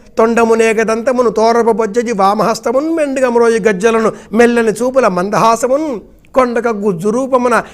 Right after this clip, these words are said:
ఏ విధంగానూ కూడా అందంగా లేని ఈ గణపతి పార్వతీ తనయుడయ్యాడు కాబట్టే మనమందరం కూడా ఆ గణపతిని పూజిస్తున్నాం. చివరగా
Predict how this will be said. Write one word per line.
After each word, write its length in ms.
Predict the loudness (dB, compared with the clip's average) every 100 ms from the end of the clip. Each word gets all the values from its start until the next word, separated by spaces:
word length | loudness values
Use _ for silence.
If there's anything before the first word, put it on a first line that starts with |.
| -14
ఏ 280 | -2 2 2
విధంగానూ 640 | 2 -2 -2 -2 0 -2
కూడా 220 | 0 -2
అందంగా 520 | -2 -4 -4 -4 -2 0
లేని 440 | 2 0 -2 -4
ఈ 100 | -2
గణపతి 560 | -2 0 -2 -2 -2 -6 -20 -6
పార్వతీ 540 | -4 -2 -4 -4 -4
తనయుడయ్యాడు 720 | -4 -2 -2 -2 -2 0 0 0
కాబట్టే 680 | 0 0 0 2 2 2 -2 -2
మనమందరం 460 | 0 2 0 0 -2
కూడా 200 | 0 2
ఆ 120 | 2
గణపతిని 580 | 2 0 0 0 -2 -4 -6 -20 -8
పూజిస్తున్నాం. 920 | -6 -4 -8 -8 -2 4 4 4 0 -12 -20 -20 _ -6
చివరగా 520 | -2 0 2 4 2